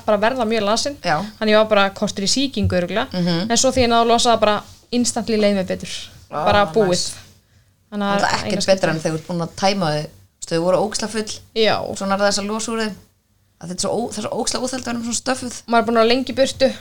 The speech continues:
Speaker 1: bara kottum í barnið og
Speaker 2: Já,
Speaker 1: bara
Speaker 2: þetta er ekki svöng.
Speaker 1: losa, já.
Speaker 2: Einmitt. Já, ég lenti einmitt í því að ég var, sérst, Bjarki var nætupössun núna um helgina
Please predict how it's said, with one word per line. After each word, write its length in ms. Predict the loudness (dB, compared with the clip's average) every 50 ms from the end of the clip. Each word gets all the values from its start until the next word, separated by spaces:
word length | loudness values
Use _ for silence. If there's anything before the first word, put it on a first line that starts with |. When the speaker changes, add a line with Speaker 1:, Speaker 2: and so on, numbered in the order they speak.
| -14 -14 -6
Speaker 1:
bara 180 | -4 -4 -4 -4 -6
kottum 380 | -6 -6 -6 -4 0 0 0 2
í 40 | 2
barnið 280 | 2 0 0 2 0 2
og 40 | 4
Speaker 2:
Já, 60 | 4
Speaker 1:
bara 180 | 2 2 2 -2 -6
Speaker 2:
þetta 100 | -6 -2
er 100 | 0 2
ekki 100 | 4 6
svöng. 240 | 6 6 6 6 4
Speaker 1:
losa, 280 | 4 2 4 4 4 4 4
já. 120 | 4 4 2 0 -6 -10 -14 -8 -8 -8 -8 -8 _ _ _ _ _ _ _ _ _ _ _ _ _
Speaker 2:
Einmitt. 420 | -10 -8 -8 -10 -12 -14 _ -20 -20 _ _ _ _ _ _ _ _ _ _ _ _ _ _ _ _ _ -18 -18 -18 -20 _ _ _ _ _ _ _ _ _ _ _ _ _ _ _ _ _ _ _ _
Já, 120 | 0 0 0 0 -2 -10 -20 -20 -20 _ _
ég 140 | 0 2 4
lenti 200 | 4 4 2 0
einmitt 160 | 0 0 0
í 60 | 0 2
því 100 | 2 2
að 100 | 2 4 4
ég 200 | 2 2 2 2 0
var, 140 | 0 0 0
sérst, 300 | -2 -2 -6 -8 -12 -18 -20 _ _ _ -2
Bjarki 240 | -2 -2 0 0 0
var 100 | 0 0
nætupössun 480 | -2 -2 -4 -6 -6 -6 -6 -4 -6 -8 -12 -16 _
núna 220 | -12 -10 -8 -8 -10 -10 -14 -12
um 80 | -10 -10
helgina 240 | -8 -6 -6 -6